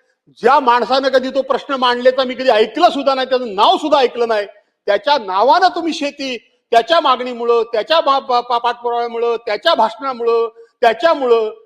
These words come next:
आम्ही त्याला मत्स्य विसा-, व्य-, मत्स्य व्यवसायाला शेतीचा दर्जा दिला म्हणून तुम्ही जाहीर केलं, आम्हाला आनंद आहे. पण त्या धोरणासंदर्भामध्ये तुमच्यामध्ये स्पष्टता येण्याची गरज आहे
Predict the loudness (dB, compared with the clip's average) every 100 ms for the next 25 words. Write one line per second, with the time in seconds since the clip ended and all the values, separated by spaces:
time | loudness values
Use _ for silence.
0 | _ -8 -6 -8 -6 -4 -4 -6 -10 -10
1 | -8 -4 -4 -2 -2 -2 -4 -2 2 4
2 | 2 0 0 2 0 -2 -20 _ _ _
3 | _ -6 -4 -4 0 0 0 -2 -4 -4
4 | -6 -6 -12 -14 -12 -6 -6 -6 -8 -6
5 | -6 -6 _ _ -10 -6 -4 -6 -8 -12
6 | -14 -16 -20 _ _ _ _ _ _ -10
7 | -8 0 2 2 -2 -4 -4 -6 -4 -2
8 | -2 -2 2 2 2 -6 -20 _ -4 -2
9 | 0 0 0 0 0 -4 -2 -2 0 0
10 | -2 -4 0 0 2 2 2